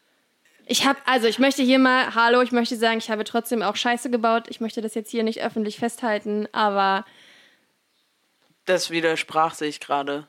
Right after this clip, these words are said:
Speaker 1: Inwiefern?
Speaker 2: Du hast gesagt, ja, ich möchte jetzt hier mal sagen, ich habe auch Scheiße gebaut.
Speaker 1: Ich
Speaker 2: Das
Speaker 1: will's
Speaker 2: möchte ich
Speaker 1: halt
Speaker 2: jetzt
Speaker 1: nicht im
Speaker 2: öffentlich
Speaker 1: Detail sagen, was ich
Speaker 2: Ach
Speaker 1: alles
Speaker 2: so.
Speaker 1: gemacht hab, aber
Speaker 2: Das find ich schade.
Speaker 1: also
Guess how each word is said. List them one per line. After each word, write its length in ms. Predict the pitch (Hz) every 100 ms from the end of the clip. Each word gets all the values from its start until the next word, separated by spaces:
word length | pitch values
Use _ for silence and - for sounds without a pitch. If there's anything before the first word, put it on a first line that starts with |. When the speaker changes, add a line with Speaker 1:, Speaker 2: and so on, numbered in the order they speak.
| _
Speaker 1:
Inwiefern? 680 | 254 247 233 233 220 254 302
Speaker 2:
Du 80 |
hast 140 | 175 170
gesagt, 280 | 170 175 170
ja, 200 | 202 208
ich 100 | 202
möchte 240 | 208 208
jetzt 160 | 190 -
hier 120 | 208
mal 180 | 190 180
sagen, 380 | 185 185 185 151
ich 140 | 156
habe 180 | 170 156
auch 80 | -
Scheiße 320 | 196 214 220
gebaut. 300 | 196 202 202
Speaker 1:
Ich 60 | 233
Speaker 2:
Das 80 | 262
Speaker 1:
will's 100 | 349
Speaker 2:
möchte 180 | - 302
ich 40 |
Speaker 1:
halt 120 | 302
Speaker 2:
jetzt 60 | 294
Speaker 1:
nicht 140 | 294
im 100 | 302
Speaker 2:
öffentlich 160 | 285 254
Speaker 1:
Detail 240 | - 240 247
sagen, 260 | 240 240
was 180 | 226 220
ich 60 | 196
Speaker 2:
Ach 40 |
Speaker 1:
alles 120 | 220 208
Speaker 2:
so. 40 |
Speaker 1:
gemacht 400 | 208 220 247 294
hab, 240 | 226 196 -
aber 200 | 202 208
Speaker 2:
Das 140 | 208
find 160 | 202 202
ich 100 | -
schade. 320 | 143 135 -
Speaker 1:
also 400 | 220 214 220